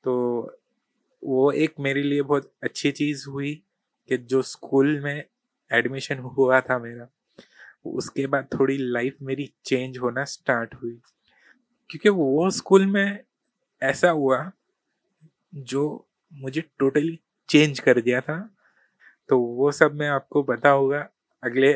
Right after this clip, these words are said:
एपिसोड में। तो अगर आप एंजॉय कर रहे हो तो stay connected,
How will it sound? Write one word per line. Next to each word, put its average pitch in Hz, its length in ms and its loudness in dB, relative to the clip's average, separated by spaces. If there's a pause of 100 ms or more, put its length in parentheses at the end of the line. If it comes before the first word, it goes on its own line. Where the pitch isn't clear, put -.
(120)
एपिसोड 117 480 -4
में। 123 200 -14 (420)
तो 123 80 6
अगर 123 200 2
आप 131 280 0
एंजॉय 135 320 2
कर 139 160 -2
रहे 135 180 -6
हो 143 280 -14 (340)
तो 131 200 -10
stay - 360 0
connected, 160 640 -2